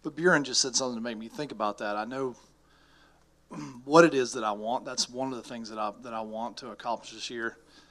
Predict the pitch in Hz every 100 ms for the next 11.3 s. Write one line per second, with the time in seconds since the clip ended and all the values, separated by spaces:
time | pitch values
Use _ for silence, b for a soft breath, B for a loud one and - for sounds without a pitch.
0 | b b - 143 135 127 160 170 156 123
1 | 143 - - - 143 143 - 123 120 120
2 | 120 135 120 117 120 113 - - _ -
3 | - 135 127 120 117 - - 117 127 123
4 | 123 113 127 123 - 117 113 113 113 117
5 | 117 - 117 113 110 113 113 - - _
6 | 101 101 107 - 123 - 139 139 120 107
7 | 98 - - B B B B - 135 127
8 | 131 135 131 131 131 113 110 - - 175
9 | 165 - 117 107 - 123 120 104 104 113
10 | 107 98 95 123 127 135 123 113 - 117
11 | 120 127